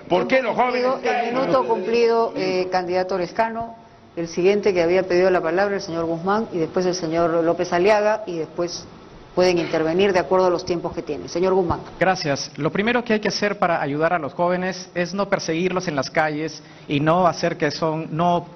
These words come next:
Speaker 3: presentarlos como violentos cuando salen a marchar o decir lo que piensan. Algunos partidos hacen eso. Lo que vamos a hacer es, son los centros juveniles, que es una gran idea,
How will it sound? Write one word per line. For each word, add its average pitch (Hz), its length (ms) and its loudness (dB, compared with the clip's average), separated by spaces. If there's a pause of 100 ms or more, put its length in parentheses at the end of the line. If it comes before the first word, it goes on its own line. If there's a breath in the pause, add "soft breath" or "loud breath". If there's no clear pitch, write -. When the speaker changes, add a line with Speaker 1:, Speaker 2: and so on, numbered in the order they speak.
Speaker 3:
presentarlos 156 640 -2
como 131 460 -4
violentos 165 580 -2
cuando 131 220 -2
salen 156 260 -4
a 151 60 -2
marchar 147 680 -4
o 147 140 -2
decir 139 280 -2
lo 143 120 0
que 135 100 -4
piensan. 127 460 -2 (180 loud breath)
Algunos 175 300 0
partidos 156 680 -2
hacen 131 320 -2
eso. - 240 -10 (560 loud breath)
Lo 165 120 2
que 170 120 0
vamos 262 240 0
a 170 40 -4
hacer 202 360 -2
es, - 160 -6
son 247 200 0
los 214 120 0
centros 233 260 -2
juveniles, 156 640 0
que 190 140 0
es - 100 -2
una 240 160 2
gran 254 220 0
idea, 185 480 0